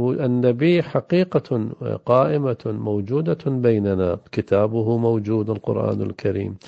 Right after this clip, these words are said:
آه، سنته المدونة عن طريق أهل البيت، يعني ما وصلنا عن طريق أهل البيت، هذه السنة موجودة. فإذا لا حجة لأحد في أن، يعني يقول أن النبي قد مات أو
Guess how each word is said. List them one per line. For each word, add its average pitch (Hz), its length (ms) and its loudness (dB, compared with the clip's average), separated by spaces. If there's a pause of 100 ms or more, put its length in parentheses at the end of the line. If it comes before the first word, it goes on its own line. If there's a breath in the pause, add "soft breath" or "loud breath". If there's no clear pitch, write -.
(520 loud breath)
آه، 98 140 0
سنته 123 840 2
المدونة 117 880 0
عن 104 100 -4
طريق 104 420 -6
أهل 95 200 -4
البيت، 98 540 -2
يعني 95 180 -8
ما 92 160 -4
وصلنا 110 460 0
عن 107 100 0
طريق 98 380 -4
أهل 98 220 -2
البيت، 92 480 -2 (440 loud breath)
هذه 98 280 0
السنة 120 440 -4
موجودة. 120 760 -4 (440 loud breath)
فإذا 156 400 0 (260)
لا 143 240 -4
حجة 135 480 -2
لأحد 117 640 -2
في 117 300 -2
أن، 110 160 -6 (500 loud breath)
يعني 104 380 -2
يقول 104 340 -2
أن 107 220 0
النبي 101 520 -2
قد 101 320 -2
مات 104 480 -4
أو 92 240 -4